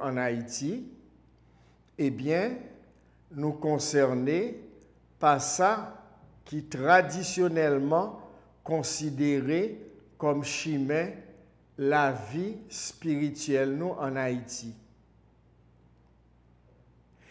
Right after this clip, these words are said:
Etan done ke tout descendant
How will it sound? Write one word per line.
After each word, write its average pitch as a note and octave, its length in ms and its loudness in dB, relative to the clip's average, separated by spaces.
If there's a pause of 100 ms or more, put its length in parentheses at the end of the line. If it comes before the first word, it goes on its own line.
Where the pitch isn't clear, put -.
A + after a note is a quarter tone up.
(260)
Etan G3 340 4
done F3+ 380 4 (100)
ke D3+ 200 0 (1400)
tout B3 160 0 (400)
descendant G3 1160 2